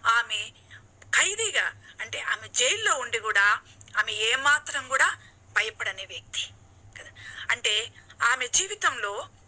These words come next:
పౌలుకు, ప-, పౌలు బలపరుస్తా వచ్చారు వాళ్ళు.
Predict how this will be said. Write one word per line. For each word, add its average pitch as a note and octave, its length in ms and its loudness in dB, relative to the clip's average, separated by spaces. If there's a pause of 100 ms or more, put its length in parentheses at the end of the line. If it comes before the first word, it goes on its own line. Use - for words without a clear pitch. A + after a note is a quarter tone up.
(300)
పౌలుకు, A4 580 -2 (680)
ప-, - 340 0 (300)
పౌలు G#4 580 -2 (360)
బలపరుస్తా G4 640 2
వచ్చారు F#4 340 -4
వాళ్ళు. - 260 -6